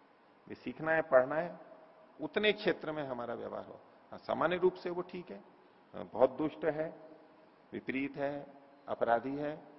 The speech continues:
वो ठीक है, उनसे हमें दूर रहना है। लेकिन एक वैसे सामान्य रूप से उतना अच्छा नहीं है, उतना धार्मिक नहीं है, उतना आध्यात्मिक नहीं है,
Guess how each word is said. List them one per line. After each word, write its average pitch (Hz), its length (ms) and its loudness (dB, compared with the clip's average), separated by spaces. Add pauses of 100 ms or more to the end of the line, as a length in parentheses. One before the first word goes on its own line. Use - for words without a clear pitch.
(180)
वो - 120 -10
ठीक 107 200 -16
है, 107 60 -12
उनसे 104 260 -10
हमें 117 200 -8
दूर 104 180 -12
रहना 95 240 -12
है। 95 100 -18 (1500)
लेकिन 160 380 -6 (2000)
एक - 100 -8 (680)
वैसे 104 300 2
सामान्य 156 380 -2
रूप 135 180 -4
से - 160 -8
उतना 131 340 -2
अच्छा 123 260 -4
नहीं 110 200 -8
है, 113 200 -10
उतना 120 260 -10
धार्मिक 104 480 -8
नहीं 107 200 -8
है, 113 80 -8
उतना 110 260 -10
आध्यात्मिक 110 640 -8
नहीं 135 200 -10
है, 170 140 -12